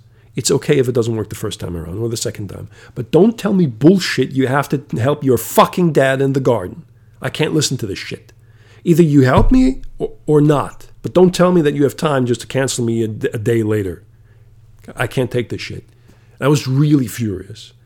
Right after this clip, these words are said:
And he recognized that and realized it. And that's the moment when he almost broke down in front of me and said that he has,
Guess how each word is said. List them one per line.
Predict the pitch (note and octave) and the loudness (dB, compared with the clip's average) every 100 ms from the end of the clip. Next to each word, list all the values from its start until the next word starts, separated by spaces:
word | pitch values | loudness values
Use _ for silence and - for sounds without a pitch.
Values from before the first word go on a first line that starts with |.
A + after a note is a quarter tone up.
| _ - | _ -12
And | B2 | -4
he | C3+ | 0
recognized | C3 C#3 D3+ D3 C3+ C3 C3 | 4 2 2 0 0 2 0
that | C#3 | 0
and | B2 | 0
realized | A2+ D#3 C3 A#2 A2 C#3 | 0 0 0 -2 -8 -8
it. | |
And | C3+ B2+ | -8 -6
that's | C#3 C#3+ - | -6 -6 -6
the | B2+ | -2
moment | A#2+ C3 C#3 | 0 -2 -2
when | B2+ A#2 | -4 -4
he | A#2+ B2+ B2 | -4 -4 -4
almost | - B2 B2 G#2 | -2 -2 -2 -2
broke | A2+ G#2 | -4 -2
down | C3+ D#3 D#3+ G3 | -2 0 -2 -6
in | B2+ | -10
front | - B2+ A#2 | -8 -6 -6
of | |
me | A2+ | -8
and | A#2+ | -8
said | A#2 B2 G#2+ - - - _ _ - _ _ | -8 -8 -8 -10 -20 -20 _ _ -20 _ _
that | C3 B2 | -4 -2
he | D#3 | 0
has, | D3+ D#3 D3 C#3 C3+ | 0 0 -2 -2 -4